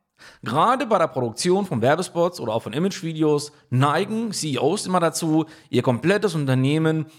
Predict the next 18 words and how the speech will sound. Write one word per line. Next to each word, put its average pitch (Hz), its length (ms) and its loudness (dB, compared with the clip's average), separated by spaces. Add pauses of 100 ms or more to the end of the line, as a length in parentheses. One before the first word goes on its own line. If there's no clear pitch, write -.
(120)
bis 185 260 0
in 147 80 -10
das 143 180 -4
kleinste 131 380 0
Detail 113 420 -2 (140)
vorzustellen. - 640 -8 (400)
Bei 127 80 4
so 226 140 2
vielen 262 140 -2
Informationen, 160 880 0
die 117 60 -10
dem 120 180 -4
Zuschauer 147 420 -4
auch 117 120 -4
meist 120 460 -2
wenig 247 320 0
nutzen, 180 560 -8 (100)
übrigens, 135 500 -8